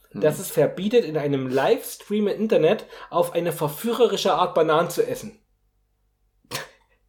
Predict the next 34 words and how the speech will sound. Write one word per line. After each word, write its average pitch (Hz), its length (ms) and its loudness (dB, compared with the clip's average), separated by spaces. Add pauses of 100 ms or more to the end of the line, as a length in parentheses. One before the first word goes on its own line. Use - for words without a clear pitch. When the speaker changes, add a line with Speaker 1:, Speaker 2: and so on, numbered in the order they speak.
(2250)
Speaker 1:
Was 160 200 2
für 175 120 -4
eine 165 80 0
Errungenschaft. 156 680 0
Speaker 2:
Und 147 180 0
ich 160 140 2
hab 190 120 4
mich 208 140 0
gefragt, 190 380 2
ob 175 80 -8
die 190 100 4
auch 170 180 4
Gurken 170 280 4
essen 127 240 -6
in 113 120 -12
China. 113 380 -12 (540)
Speaker 1:
<laughs> 262 540 -2
Gibt's 147 260 -14
dort 143 200 -8
nicht. 117 240 -14 (540)
Wusstest 202 260 0
du, 156 120 2
dass 143 140 2
China 160 560 0 (680)
einer 147 200 2
der 135 100 2
größten, 147 840 -4
äh, 127 340 0
Importeure 139 480 -4
von 104 320 -6
Schweinefleisch 139 720 0
ist 107 140 -10
von - 140 -14
uns? - 220 -16